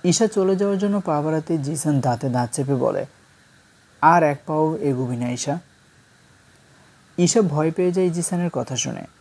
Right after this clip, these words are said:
কারণ জিসান সবসময় ঈশাকে ইস্যু বলেই ডাকে। আর যখন প্রচণ্ড রাগ হয় ঈশার উপর, তখনই ঈশাকে ঈশা বলে।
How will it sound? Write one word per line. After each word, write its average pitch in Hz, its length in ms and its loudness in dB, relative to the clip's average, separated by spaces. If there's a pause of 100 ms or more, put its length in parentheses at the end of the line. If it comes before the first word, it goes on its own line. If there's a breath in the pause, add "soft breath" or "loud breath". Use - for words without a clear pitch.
(320)
কারণ 127 260 4
জিসান 117 320 0
সবসময় 139 600 -4 (360 soft breath)
ঈশাকে 165 380 2
ইস্যু 143 340 -2
বলেই 156 280 0
ডাকে। - 320 -4 (680)
আর 165 120 8
যখন 190 320 0
প্রচণ্ড 190 400 -4
রাগ 127 340 2
হয় 147 220 -2
ঈশার 151 240 -4 (760)
উপর, 147 360 0 (680)
তখনই 180 540 2 (440)
ঈশাকে 175 480 -2 (360)
ঈশা 135 260 0
বলে। - 240 -6